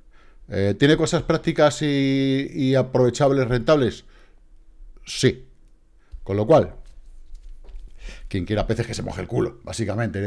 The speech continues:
decir, eh, yo no estoy aquí para destrozarle a nadie su negocio, ni mucho menos, con lo cu-, eh, y creo que yo, si yo he ido para apoyarlo, a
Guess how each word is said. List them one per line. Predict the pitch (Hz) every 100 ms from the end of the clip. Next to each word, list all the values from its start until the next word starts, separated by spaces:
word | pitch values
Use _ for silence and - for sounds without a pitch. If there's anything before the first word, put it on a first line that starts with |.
| 95
decir, | 117 113 - - -
eh, | 95 95 95
yo | 110
no | 110 113
estoy | 110 - - 135 123
aquí | 117 113
para | 107
destrozarle | 104 - 110 117 117 113
a | 113
nadie | 113 120
su | - 120
negocio, | 123 131 117
ni | 104
mucho | 117 -
menos, | 123 127 139 - - - - -
con | 98
lo | 104
cu-, | 90 107
eh, | 101 101 104 101
y | 107
creo | 127 123 113
que | 120 123 113
yo, | 113
si | - 117
yo | 135
he | 139
ido | 135 131
para | 135 139
apoyarlo, | 127 135 147 131 127
a | 120 120